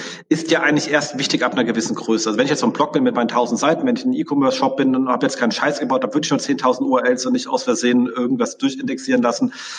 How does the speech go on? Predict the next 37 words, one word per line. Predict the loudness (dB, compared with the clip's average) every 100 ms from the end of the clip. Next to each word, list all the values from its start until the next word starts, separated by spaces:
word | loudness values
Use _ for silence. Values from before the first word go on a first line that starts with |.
| -14 -18 -20 _ -2
Da | -2
kommt | 0 0
Google | 2 4 4
damit | 2
zurecht, | 2 0 0 0
dann |
ist | -2 -4
es | -2 0
eigentlich | 2 2 0
kein | -2 0
Issue, | 0 -2 -2
muss | 0
man | 0
ganz | 0 -2 -2
klar | -2 0
sagen. | 0 -2
Also | -2
jeder, | -2
der | 0
jetzt | -2 -2
zuhört, | 0 4 2 0 -8 -16 -20 -20 -20 -20 _
dann | 2
ist | 2 0
es | 0
kein | 2 2
Issue, | 0 0
dann | 0
fr-, | -2 -6
dann | -8 -10
frisst | -8 -8 -2
Google | -2 2
euren | 0
Kram | 0 0 2
sowieso. | 2 2 0 0 -6 -20 -20 -20 -20 -12 -4
Wenn's | 0 0 0
größer | 2 2 4 2 2
wird, | 0 -2